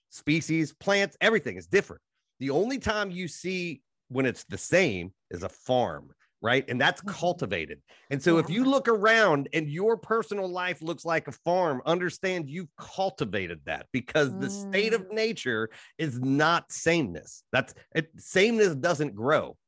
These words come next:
Speaker 1: Sameness
Speaker 2: Mm.
Speaker 1: eventually dies. And I think there's always gonna be an element of humans. Doesn't matter who we are, there's gonna be an element that is like, "Nope, sameness is just where, that's just
Speaker 2: I'm
Speaker 1: the right way."
Speaker 2: comfortable.
Speaker 1: Right?
Speaker 2: Yeah.
Speaker 1: Like, it's, and they
Speaker 2: Mm.
Speaker 1: believe it's the right way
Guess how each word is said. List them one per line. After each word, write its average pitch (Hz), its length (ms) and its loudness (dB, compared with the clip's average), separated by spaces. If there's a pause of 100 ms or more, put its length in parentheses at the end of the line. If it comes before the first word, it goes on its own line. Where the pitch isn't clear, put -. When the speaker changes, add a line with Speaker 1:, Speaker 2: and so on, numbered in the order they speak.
(120)
Speaker 1:
Sameness 185 480 0
Speaker 2:
Mm. 185 120 -8
Speaker 1:
eventually 131 520 -4
dies. 95 560 -6 (480)
And 139 540 0
I 139 160 -2
think 175 340 -4
there's 160 280 -8
always 147 360 4
gonna 160 180 2
be 147 140 0
an 147 60 2
element 147 400 0
of 127 120 -8
humans. 110 400 -4
Doesn't 151 200 0
matter 147 180 2
who 156 160 0
we 151 160 0
are, 147 200 0
there's 104 160 -6
gonna 131 120 -4
be 127 100 -4
an 123 80 -4
element 127 440 -2
that 104 100 -8
is 98 100 -6
like, 101 260 -2
"Nope, 113 260 -2
sameness 120 520 -4
is 101 120 -8
just 110 240 -6
where, 101 360 0 (540)
that's 113 220 -2
just 120 220 -2
Speaker 2:
I'm 92 40 -4
Speaker 1:
the 113 80 0
right 101 320 0
way." 98 140 0
Speaker 2:
comfortable. 87 320 -4 (140)
Speaker 1:
Right? 165 320 4
Speaker 2:
Yeah. 131 60 -8
Speaker 1:
Like, 135 200 2
it's, 147 200 0
and 151 160 0
they 175 80 6
Speaker 2:
Mm. 170 60 2
Speaker 1:
believe 202 300 2
it's 226 160 2
the 202 100 2
right 196 280 2
way 220 500 2